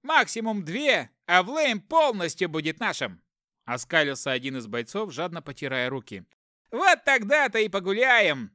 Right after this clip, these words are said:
Нашей секте обещано несколько островов рядом с Нагатой. Жду не дождусь, когда их ресурсы потекут в наши карманы!»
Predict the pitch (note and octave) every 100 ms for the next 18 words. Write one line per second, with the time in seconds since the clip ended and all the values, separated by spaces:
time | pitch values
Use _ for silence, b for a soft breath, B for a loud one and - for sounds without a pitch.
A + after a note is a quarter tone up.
0 | - C3+ D#3 - D3 - A3 G#3 - D3
1 | C#3 F#3 - F#3 F#3 F#3+ G3 F#3+ F3 F3
2 | - F#3 A#3 A#3+ - D3+ C#3+ C#3 - F3+
3 | A3 G3 B2+ F2 _ _ _ _ G2+ G2
4 | G#2 A3 G3+ F3 D#3 D#3+ D#3 C3 A#3 G#3+
5 | - F3 E3+ F3 E3+ F3 F#3 F3 C4 A3+
6 | - F3+ E3+ E3+ G3+ - G#3 G#3+ G#3+ A3
7 | G3 - G#3 G3 G#3+ G#3+ A#3 A#3 E3 C3
8 | G#2